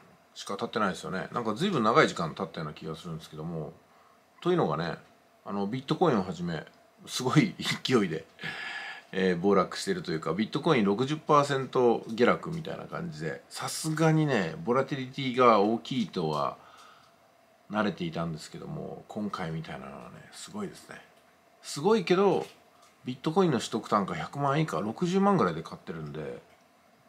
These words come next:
なんかまだまだ、なんか含み益みたいな感じなんですよね。まあ、そんな量は多くないんですけども。だからやっぱこう、まあ、情報っていうのはいつ掴むかってことが大事で、早すぎても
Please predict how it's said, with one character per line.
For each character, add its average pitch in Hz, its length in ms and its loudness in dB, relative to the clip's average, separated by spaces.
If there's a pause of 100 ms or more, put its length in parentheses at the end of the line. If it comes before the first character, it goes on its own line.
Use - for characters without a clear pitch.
(640)
な 139 80 -10
ん - 20 -8
か 180 80 -6
ま 180 160 8
だ 92 240 6
ま 139 140 0
だ、 85 320 0
な 95 100 -8
ん 98 60 -8
か 82 80 -14
含 - 260 -8
み 101 80 2
益 90 140 -6
み 80 80 -8
た 76 100 -10
い - 20 -10
な 69 120 -10
感 76 180 -14
じ - 80 -16
な 71 60 -12
ん 69 40 -14
で 69 60 -18
す - 60 -16
よ 69 140 -16
ね。 69 60 -14 (680)
ま 110 60 -6
あ、 - 20 -8
そ 127 80 -2
ん - 20 2
な 131 80 4
量 139 200 8
は 90 80 8
多 92 120 2
く 95 80 -6
な 92 120 0
い 85 40 -4
ん 78 60 -4
で 76 60 -10
す - 120 -20
け - 60 -14
ど 73 80 -12
も。 - 120 -14 (1400)
だ - 100 -8
か 95 80 -4
ら - 20 0
や 143 60 0
っ - 20 -8
ぱ 180 100 0
こ 104 380 2 (920)
う、 - 20 -12
ま - 60 -8
あ、 196 40 -8
情 175 300 4
報 180 240 0
っ 175 40 -6 (200)
て 175 80 -4
い 160 40 0
う 120 80 0
の 92 80 2
は 82 140 -2 (180)
い 185 80 -6
つ - 140 -10
掴 117 240 -2
む 98 120 0
か 92 120 0
っ 92 40 -8 (240)
て - 80 -14
こ 87 160 -10
と 82 140 -8
が 73 160 -4
大 90 200 -2
事 80 140 -10
で、 73 260 -8 (600)
早 160 240 0
す 208 180 -2
ぎ 180 120 0
て 120 100 4
も 110 400 2